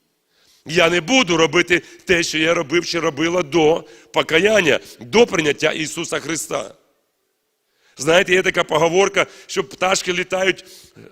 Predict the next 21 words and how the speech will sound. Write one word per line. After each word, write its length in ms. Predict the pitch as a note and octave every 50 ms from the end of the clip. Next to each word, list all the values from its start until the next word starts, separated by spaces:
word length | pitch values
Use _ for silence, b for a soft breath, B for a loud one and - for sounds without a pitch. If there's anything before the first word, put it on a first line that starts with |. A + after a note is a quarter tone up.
| - - - C3+
над 400 | C#3+ F#3 F3+ F3+ - - _ _ -
нашими 480 | A2 C#3 F#3 G3+ F#3+ - F3+ F3 F3+
усіма 440 | F#3 F3 - - F3 E3 F#3 A#3+ B3
головами. 640 | F#3+ F3 D#3+ D#3 D3 C3+ B2+ A2+ G2 E2+ D2+ C2+ - - _ _ _ _ _ _ _ _ _ _ _ _ _ _
Ну, 160 | - F3+ F#3+
гніздо 500 | D#3 D#3 D#3 D#3 E3 E3 C3+ B2 G#3 A#3+
вони 220 | B3+ A#3+ G#3+ F#3+ F3+
в'ють 220 | D#3 D#3+ E3+ D#3+
тільки 240 | - E3+ E3 D#3+ D#3
на 100 | D3+ D3+
тій 220 | C#3+ - A#3+ A#3+
голові, 480 | F#3+ F#3 F3+ F3+ E3+ D3+ D3 D3+ D3 - B B B B B
там, 180 | - D#3 D#3+
де 120 | E3+ E3+ F3
люди, 240 | E3+ F#3 E3+ F3 E3+ C3 A#2 b b b b
там, 200 | - E3+ F#3 F3
де 100 | D#3 E3+
та 160 | - F#3 F3
людина 340 | F3 F3+ D3 E3+ F3+ F#3 F#3
дозволяє. 720 | F3+ F3+ D#3+ C#3+ E3+ G3 G3+ A3 G#3+ F3+ C3+ G2 C2+ - - _ _ _ _ _ _ _ _ _ _ _ _ _ _ _ _ _ _ _ _ _ _ _ _
Сьогодні 460 | - - - F#3+ F#3+ D#3 G3+ G3+ E3